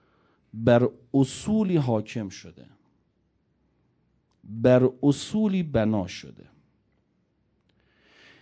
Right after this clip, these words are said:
یکی از اصول حاکم در قیام و نهضت ابا عبدالله مسئله مقاومت و ایستادگی،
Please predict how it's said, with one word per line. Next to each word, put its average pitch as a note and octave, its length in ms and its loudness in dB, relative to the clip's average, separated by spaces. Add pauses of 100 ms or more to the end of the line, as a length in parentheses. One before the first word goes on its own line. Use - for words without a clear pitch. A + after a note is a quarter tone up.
(340)
یکی G#3+ 400 -2
از F#3+ 200 -4 (120)
اصول F3 460 -2
حاکم B2 600 0
در A#2 240 -2
قیام A#2 560 4
و A2+ 60 0
نهضت A2 540 -2
ابا A2 420 0
عبدالله A2+ 760 0 (1400)
مسئله A#2+ 760 0
مقاومت A2+ 1400 2 (140)
و A2+ 160 -2
ایستادگی، A2+ 1300 -4